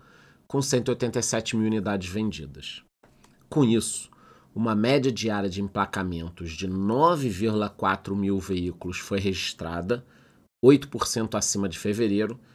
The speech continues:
e oito e meio por cento maior que a de março de dois mil e vinte e três. Ainda de acordo com a associação,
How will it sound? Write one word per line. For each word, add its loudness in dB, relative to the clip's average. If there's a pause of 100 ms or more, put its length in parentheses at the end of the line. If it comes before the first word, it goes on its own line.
(260)
e 6
oito 6
e 2
meio 4
por -10
cento -2
maior 2
que -4
a 0
de -2
março -2
de -6
dois 0
mil 0
e 0
vinte -4
e -8
três. 0 (680)
Ainda 0
de 4
acordo 4
com -2
a 4
associação, -2